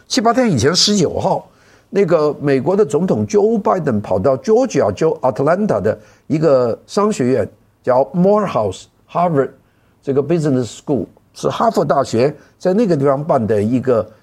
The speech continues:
商学院，Morehouse。这个学校不大，他呢就跑去参加这个毕业典礼。其实他去呢是为了这个跟总统要拉票的。那个商学院有点特别，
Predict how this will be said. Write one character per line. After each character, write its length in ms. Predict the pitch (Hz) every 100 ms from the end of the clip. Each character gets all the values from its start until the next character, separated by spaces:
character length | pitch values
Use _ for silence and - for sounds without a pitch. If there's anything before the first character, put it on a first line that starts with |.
| _
商 320 | - 190 196
学 200 | 208 110
院， 220 | 110 98 -
Morehouse。 540 | 165 165 160 175 117 - _ _
这 120 | - 240
个 80 |
学 180 | 208 151
校 160 | 170 151
不 160 | -
大， 300 | 143 202 - - _ _ _
他 160 | - 190
呢 260 | 196 185 180
就 160 | 180
跑 180 | 135 104
去 160 | 104 127
参 200 | 165 156
加 160 | 165
这 100 | 156
个 100 | 135
毕 240 | - - 170
业 140 | 120
典 260 | 104 95 156
礼。 220 | 117 - _ _ _
其 180 | - 220
实 80 | 220
他 160 | 240
去 280 | 233 - 233
呢 200 | 156 139 - _ _ _
是 200 | - 160
为 200 | 175 143
了 140 | 117
这 120 | 107
个 120 | 117 -
跟 180 | 156
总 180 | - 127
统 200 | - 87 - _ _
要 100 | -
拉 160 | 123 143
票 260 | 143 180 87
的。 60 | - _ _ _ _ _ _ 233
那 240 | 294 285
个 140 | 180 143
商 260 | 180 175
学 160 | 175 123
院 200 | 131 117
有 160 | 120 165
点 220 | 120 -
特 200 | 147 110
别， 240 | 101 107